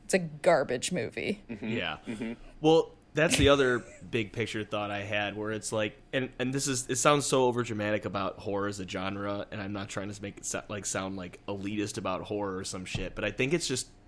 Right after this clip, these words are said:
Speaker 3: the hardest genre to do well. It's not my favorite genre, but when
Speaker 1: No,
Speaker 3: it,
Speaker 1: 'cause
Speaker 3: a
Speaker 1: it's
Speaker 3: ho-,
Speaker 1: so cheesy. It's just
Speaker 3: Yeah.
Speaker 1: like romance,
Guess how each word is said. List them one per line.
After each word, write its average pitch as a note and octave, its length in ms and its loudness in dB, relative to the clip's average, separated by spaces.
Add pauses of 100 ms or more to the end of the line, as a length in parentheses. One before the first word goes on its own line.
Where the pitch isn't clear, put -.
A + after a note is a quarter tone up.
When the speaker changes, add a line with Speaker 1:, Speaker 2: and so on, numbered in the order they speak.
(200)
Speaker 3:
the A#2 80 2
hardest B2+ 480 2
genre B2 360 0
to A2 100 -4
do A#2+ 220 0
well. F#2 480 -2
It's - 140 -6
not C3 160 6
my D3+ 140 4
favorite B2+ 880 0 (340)
genre, D#3+ 640 0 (640)
but C3 100 4
when C#3 140 4
Speaker 1:
No, C4+ 80 10
Speaker 3:
it, A3+ 60 4
Speaker 1:
'cause B3 120 8
Speaker 3:
a - 60 6
Speaker 1:
it's A3+ 100 2
Speaker 3:
ho-, A3 60 2
Speaker 1:
so A#3 260 6
cheesy. A3+ 580 0
It's G3+ 200 4
just F#3+ 240 10
Speaker 3:
Yeah. D3 220 8
Speaker 1:
like G#2+ 80 0
romance, F3+ 640 2